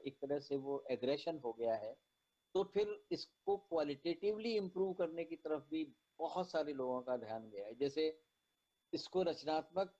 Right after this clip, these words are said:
अ, अभिव्यक्ति का माध्यम बनाने वाले हमारे मित्र महेश स्वामी को लीजिए, हर घर में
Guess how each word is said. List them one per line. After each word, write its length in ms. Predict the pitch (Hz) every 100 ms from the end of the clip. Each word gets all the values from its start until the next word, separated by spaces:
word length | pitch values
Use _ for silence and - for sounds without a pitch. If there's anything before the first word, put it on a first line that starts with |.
| 156
अ, 40 |
अभिव्यक्ति 680 | 156 143 131 139 156 156 156
का 120 | 156
माध्यम 460 | 139 131 123 143 139
बनाने 340 | 135 135 143
वाले 220 | 139 143
हमारे 340 | 139 135 135 139
मित्र 440 | 135 135 139 139
महेश 460 | 123 120 131 147 -
स्वामी 280 | 135 143 143
को 100 | 135
लीजिए, 420 | 127 123 139 123
हर 280 | - 147 165
घर 400 | - 143 156 160
में 340 | 160 160